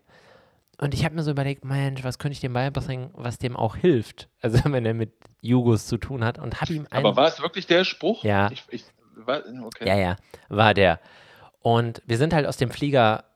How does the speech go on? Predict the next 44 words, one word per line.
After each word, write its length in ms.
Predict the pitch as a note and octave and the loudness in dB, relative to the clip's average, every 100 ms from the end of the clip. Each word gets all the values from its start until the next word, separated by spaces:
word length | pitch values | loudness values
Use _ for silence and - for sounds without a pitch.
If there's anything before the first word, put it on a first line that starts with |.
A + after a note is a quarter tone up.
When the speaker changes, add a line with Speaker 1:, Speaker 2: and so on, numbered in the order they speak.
| _ _ | _ _
Speaker 1:
ausgestiegen, 840 | A2 A#2 - C#3 F3+ F3+ F#3 F3 - | 0 0 -2 -6 -4 -4 -4 -6 -4
aufs 340 | G#2 - - | -4 -4 2
Rollfeld, 600 | A2+ D3+ - C#3+ C#3+ C3+ | 4 4 2 0 0 0
da 40 | |
hatten 140 | A#2 A#2+ | -4 -2
wir 80 | A2+ | -2
schon 340 | - A#2 A#2 | 0 -2 -2
natürlich 300 | A#2 - B2+ | -4 0 2
eine 120 | A#2 | 2
Fluppe 340 | G#2+ - D3 C#3+ | 0 0 2 2
im 100 | C3 | 0
Mund, 220 | B2 B2+ | -2 -4
da 160 | A2+ G#2+ | -8 -8
kamen 280 | - C#3 C#3+ | -4 0 0
die 80 | |
schon 160 | A#2+ C#3 | 0 0
auf 100 | B2 | 0
uns 140 | C3+ | -2
zu 40 | - | -2
und 60 | |
sagten, 240 | C#3+ - F#3 | -6 -4 0
"No, 180 | G3+ G3+ | 2 4
no, 220 | G3 E3+ | 4 2
hier." 300 | F3 F#3+ D#3+ | 2 0 0
Und 180 | C3+ B2 | -2 -2
ja, 80 | |
ja, 180 | C3+ B2 | 0 0
alles 200 | C3 B2+ | -2 -4
klar, 260 | - C#3 A#2+ | 0 0 0
okay, 400 | - B2+ A#2+ G2 | 0 -2 -2 -2
wieder 200 | B2 A#2 | 0 2
ausgemacht 480 | C#3+ - B2+ B2 - | 0 -2 -4 -6 -6
und, 300 | A#2 A2 A2 | -10 -10 -6
ähm, 480 | - A2 G#2 A2 A#2 | -4 -2 -4 -6 -2
haben 160 | C#3 C#3 | 0 0
halt 140 | D3 | 0
in 60 | A#2+ | 0
Speaker 2:
Neben 100 | A2 | 0
Speaker 1:
dieser 200 | A2+ A2 | 0 -2
Speaker 2:
dem 60 | |
Kerosintank. 840 | A2+ G#2 F#2+ G2+ A#2 - G2+ A2 | -4 -4 -6 -10 -10 -10 -8 -4
Speaker 1:
<laughs> 240 | A#2+ G2+ A#2+ | 2 2 2
Ja, 140 | B2 | -4
genau. 220 | A#2+ A#2+ | 0 0